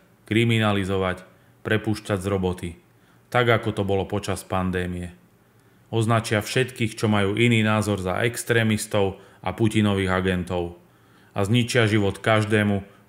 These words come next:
kto si dovolí ceknúť čokoľvek, čo sa vláde nepáči. A Hamran tam bude vyskakovať ako pukanec na panvici a vrieskať, aký je Robert Fico zlý.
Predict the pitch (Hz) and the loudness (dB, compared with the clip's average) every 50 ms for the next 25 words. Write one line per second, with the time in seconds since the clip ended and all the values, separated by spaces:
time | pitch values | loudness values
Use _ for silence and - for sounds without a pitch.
0 | _ - 110 104 - - 104 104 107 104 104 101 95 92 92 - - 113 104 - | _ -4 -4 -4 -2 -2 0 0 2 2 2 2 0 -2 -4 -2 -2 -2 0 0
1 | 104 98 92 92 - - - - - 151 - - 110 107 104 95 98 95 90 - | -2 -2 -2 -4 -8 -14 -6 -2 0 0 0 0 0 0 0 0 0 -2 -4 -6
2 | - - - - 107 - - 104 92 95 98 101 101 95 95 92 92 90 90 - | -12 -18 -10 -8 -8 -4 -2 -4 -2 0 2 2 2 2 0 -2 -2 -4 -4 -4
3 | 92 90 87 85 - - 90 87 - - _ _ _ _ _ _ _ _ _ _ | -4 -4 -4 -6 -8 -10 -12 -12 -12 -18 _ _ _ _ _ _ _ _ _ _
4 | _ _ _ _ _ _ _ _ _ _ _ _ _ - 110 107 110 135 139 135 | _ _ _ _ _ _ _ _ _ _ _ _ _ -4 -2 2 4 4 4 4
5 | 131 123 123 117 110 107 117 110 107 110 104 104 104 107 120 113 117 - - 117 | 4 4 4 4 4 4 4 4 4 4 2 2 2 2 2 0 0 0 -2 -2
6 | 113 - 117 110 110 110 107 104 104 - 95 - - 135 123 - 123 113 107 107 | 0 0 2 2 4 4 2 0 0 -2 -8 -6 -4 -4 -2 0 0 2 2 2
7 | 104 95 104 107 98 - - 117 117 113 107 110 107 107 - 113 113 107 101 95 | 0 0 0 -2 -2 0 2 2 2 2 2 0 0 0 0 0 2 2 2 0
8 | 107 110 110 113 110 - - - 107 101 - - - - - - - 104 101 - | 0 0 0 0 -2 -4 -2 0 -2 -2 -2 -6 -18 -20 -20 -8 -4 -4 -2 0
9 | - 107 104 101 107 107 107 110 104 95 - - 107 107 - - 101 85 90 92 | 2 0 2 2 2 2 2 2 0 0 -2 -4 -4 -4 -2 -4 -6 -6 -4 -2
10 | 101 107 107 98 - - | 0 2 0 0 -2 -6